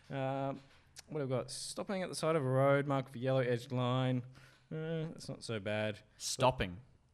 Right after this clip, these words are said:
Speaker 2: So that's the one directed at
Speaker 1: Well,
Speaker 2: Ubers.
Speaker 1: yeah, yeah. But what I don't understand is my fine is as bad, apparently, if not worse, than stopping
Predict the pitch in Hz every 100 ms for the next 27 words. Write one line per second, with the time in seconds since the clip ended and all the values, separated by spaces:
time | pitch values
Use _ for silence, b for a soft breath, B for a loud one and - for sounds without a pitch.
0 | _ - 147 151 147 - 127 117 113 110
1 | 214 196 214 220 214 202 - - _ -
2 | - 196 190 156 113 92 104 - 151 120
3 | 107 101 - - 185 - _ - - 185
4 | 226 180 143 175 220 214 - 104 98 101
5 | 110 151 196 233 190 120 113 107 120 113
6 | - 139 156 113 139 170 - _ _ _
7 | _ _ _ - 127 135 185 123 104 110
8 | 127 113 - 107 131 143 104 120 - b
9 | b - 127 131 131 - - - 185 202
10 | 190 170